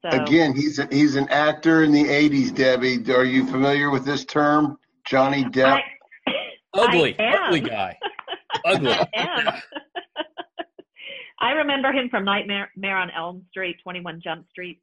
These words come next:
Speaker 1: and Platoon. So I do remember him from all three of those. And when I was kind of looking him up again today, it was funny because I always picture of him as being tall because he always seems taller than his leading ladies, but he's only five-foot-ten.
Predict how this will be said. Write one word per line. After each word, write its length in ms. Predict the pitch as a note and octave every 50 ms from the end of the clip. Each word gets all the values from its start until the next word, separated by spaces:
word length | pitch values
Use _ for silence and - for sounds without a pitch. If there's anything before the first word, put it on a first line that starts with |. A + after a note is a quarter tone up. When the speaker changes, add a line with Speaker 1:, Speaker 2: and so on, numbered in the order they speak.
| - -
Speaker 1:
and 240 | D#3 F3 G3+ A3
Platoon. 560 | - G#3 F#3 - - G3 F#3+ E3 C#3 B2+ B2+ - -
So 100 | G3 F#3
I 100 | E3 F3
do 160 | F3 F#3+ G3
remember 340 | A3 A3 G#3 G3+ G3 G3 G#3 G#3+
him 120 | G3+ F#3 F#3+
from 140 | - F3+ E3
all 260 | C#3 D#3+ E3+ F3+ - -
three 200 | G3+ G3+ G3+ G3
of 60 | F3+ E3+
those. 280 | E3 D#3 D#3 E3 E3+ - _ _ _ - - - - - _ _
And 360 | A3 A3 A3 A3 G#3+ G#3+ G#3 G3+ _
when 140 | - A3 A3
I 80 | A3+ A3+
was 120 | A#3 A#3 -
kind 160 | - C#4 A#3+ A#3
of 100 | G3+ G#3
looking 340 | A3 B3+ - - A3 G#3+ A3
him 160 | G#3 G3+ G3
up 180 | G3+ G3+ G3+
again 400 | G#3+ F#3+ F#3 F3+ F3+ F3 F#3 F3 -
today, 560 | - F3 E3+ G3 F#3 G3 F3+ E3 E3+ E3 F3 _ _ _ _ _ _ -
it 100 | A3+ -
was 100 | G#3+ G#3+ -
funny 260 | - C4 C4 C4+ B3 G3+
because 260 | G#3+ G#3 A3 A3 F3+ -
I 100 | G#3 A3
always 160 | A#3+ A#3+ A#3 A#3 -
picture 300 | - A#3 G#3 - - A3+
of 100 | G#3+ G3+ G#3
him 240 | A3 G3+ G#3 G#3 G3
as 80 | F3 F3 _ -
being 400 | G3+ F#3 F#3 F3+ F3+ F3 F3 F3+ - _ _ _ _ _ _ _ _ _ _ _ _ - -
tall 380 | - F3+ F3 F3 G3+ C#4 E4 -
because 260 | A#3+ A3 - G#3 F#3 -
he 80 | - A3
always 140 | A3 A#3+ B3 -
seems 160 | A#3+ G#3 G#3 - -
taller 300 | G#3+ G3 G3 G3 G3 F#3
than 100 | F#3 F3
his 140 | F3 F3 F3+
leading 260 | F#3 F#3 F#3 F#3 F3
ladies, 280 | F3 F#3 A#3 B3+ B3 A#3+ -
but 120 | A3 A3
he's 120 | B3 C#4+ C#4+
only 240 | D#4+ D4+ C#4+ C#4 C4+
five-foot-ten. 800 | - B3 B3 B3 B3 - A#3+ - _ - - C#4 C#4 - E3+